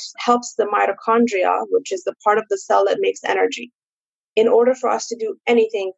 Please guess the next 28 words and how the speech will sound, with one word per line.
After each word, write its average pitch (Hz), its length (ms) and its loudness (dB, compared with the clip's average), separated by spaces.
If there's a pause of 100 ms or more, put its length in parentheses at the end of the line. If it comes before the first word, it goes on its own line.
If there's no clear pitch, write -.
we 208 80 0
need 202 200 -2
energy. 196 500 -6 (540)
And 196 240 2 (100)
oxygen 190 640 0 (160)
is 196 120 0
a 202 40 0
source 226 440 0
of - 100 -2
our - 220 -4
energy. - 340 -6
If - 220 -4
we 214 80 4
don't 220 180 2
have 214 180 0 (120)
oxygen, 196 500 0
we'll 185 180 -2
die. - 420 -2 (120)
And 359 140 -14 (300)
our 190 200 4
cells 208 480 0
die 208 300 2
because 196 260 -16
they 185 80 -6 (100)
cannot 208 280 -4
make 196 180 -6
any 190 200 -2
energy 190 300 -4